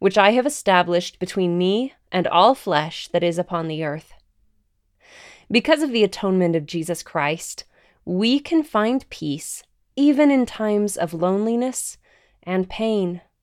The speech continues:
We can turn to him who has borne our griefs and carried our sorrows. When hard times come, Cardin says a prayer in her mind, and she feels the day gets a little easier,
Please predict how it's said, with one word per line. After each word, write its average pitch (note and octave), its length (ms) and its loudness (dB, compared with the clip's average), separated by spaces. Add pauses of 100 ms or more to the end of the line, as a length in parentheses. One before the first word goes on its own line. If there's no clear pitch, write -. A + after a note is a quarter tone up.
(800)
We A3 140 2
can A#3+ 180 2
turn C4+ 340 2
to E4 100 2
him F3 420 -2
who F#3+ 140 4
has F#3+ 240 2
borne A3 400 2
our G#3 260 2
griefs E3+ 680 -8 (480)
and F#3 240 0
carried G3+ 640 -2
our E3 240 0
sorrows. D#3 720 -4 (1120)
When A3 200 4
hard B3 260 4
times A3 300 0
come, F3+ 420 -4 (560)
Cardin D4+ 420 6
says A3 220 0
a G3+ 60 2
prayer G3 360 4
in F#3 80 4
her F3+ 140 -4
mind, D#3 500 -6 (240)
and F#3 140 -2
she C#4+ 200 0
feels B3 520 4
the F3 100 -4
day G#3+ 240 2
gets B3 240 2
a F#3+ 60 0
little G#3 340 0
easier, F#3+ 540 -4